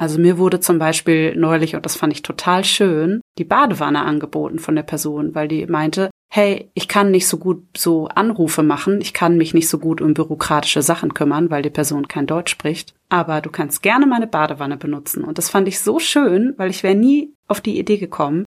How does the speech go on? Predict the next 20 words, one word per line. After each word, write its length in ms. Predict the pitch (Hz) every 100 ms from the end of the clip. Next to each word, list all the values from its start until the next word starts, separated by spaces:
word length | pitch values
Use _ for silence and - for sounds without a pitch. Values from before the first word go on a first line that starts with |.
| _
Ich 140 | 175 196
hab 140 | 185
dieses 240 | 196 170 -
Angebot, 480 | 185 170 170 165
äh, 160 | 180 170
tatsächlich 540 | 196 185 220 214 185
auch 120 | 170 -
dankend 460 | - 185 190 -
angenommen 500 | 131 220 143 143 143
irgendwann, 540 | 147 143 143 151 190 180
weil 120 | 156
es 100 | 160
einfach 320 | 165 165 -
total 400 | - - 170 175
schön 320 | - 190 190
war, 260 | 160 160 160
abseits 580 | 220 240 - 190 175 180
von 220 | - 185
diesem 260 | 180 175 165
ganzen, 840 | 170 170 180 175 170 170 165 165